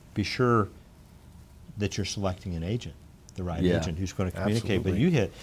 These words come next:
Speaker 1: when that question came from you,
Speaker 2: How can
Speaker 1: "Sean, what's the
Speaker 2: anyone
Speaker 1: biggest
Speaker 2: know?
Speaker 1: mistake?" The first thing that came to my mind is a listing hits, and,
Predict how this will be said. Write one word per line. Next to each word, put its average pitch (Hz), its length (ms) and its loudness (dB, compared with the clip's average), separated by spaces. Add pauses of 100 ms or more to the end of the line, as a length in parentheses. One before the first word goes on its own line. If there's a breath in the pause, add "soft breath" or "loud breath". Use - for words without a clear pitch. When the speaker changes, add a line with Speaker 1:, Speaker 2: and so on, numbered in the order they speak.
(220 loud breath)
Speaker 1:
when 104 140 2
that 120 200 2
question 95 360 -2
came 101 180 0
from 92 160 -6
you, - 40 4
Speaker 2:
How 185 60 6
can 233 180 4
Speaker 1:
"Sean, 226 80 6
what's 208 160 8
the 196 60 6
Speaker 2:
anyone 123 240 6
Speaker 1:
biggest - 180 4
Speaker 2:
know? - 20 -4
Speaker 1:
mistake?" 101 380 0
The - 60 -4
first 143 320 2
thing 135 160 2
that 107 120 -4
came 110 200 0
to 104 60 0
my 95 160 2
mind 90 400 0
is 82 240 0 (300 loud breath)
a 95 80 0
listing 110 380 2
hits, 92 460 -2 (540 soft breath)
and, 85 440 0